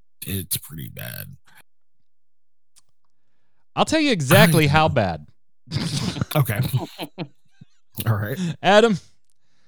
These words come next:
Speaker 2: they are
Speaker 1: Mm-hmm.
Speaker 2: projecting, or at least, uh, reporting, estimating, reporting,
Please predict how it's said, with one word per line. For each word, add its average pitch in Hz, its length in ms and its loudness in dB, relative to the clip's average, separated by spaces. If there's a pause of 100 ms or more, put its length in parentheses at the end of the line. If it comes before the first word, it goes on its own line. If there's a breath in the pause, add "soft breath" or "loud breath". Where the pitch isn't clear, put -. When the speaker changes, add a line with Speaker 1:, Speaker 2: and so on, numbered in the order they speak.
(800)
Speaker 2:
they 240 140 4
are 254 100 4
Speaker 1:
Mm-hmm. 135 100 -4
Speaker 2:
projecting, 131 760 2
or 131 240 2
at 127 80 -2
least, 151 400 -4
uh, 123 240 0
reporting, 123 580 -2
estimating, 98 600 -4
reporting, 92 540 -8